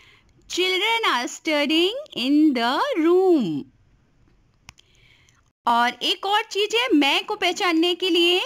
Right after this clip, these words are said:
कि अगर सेंटेंस के एंड में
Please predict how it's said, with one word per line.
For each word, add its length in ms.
कि 60
अगर 240
सेंटेंस 680
के 100
एंड 500
में 400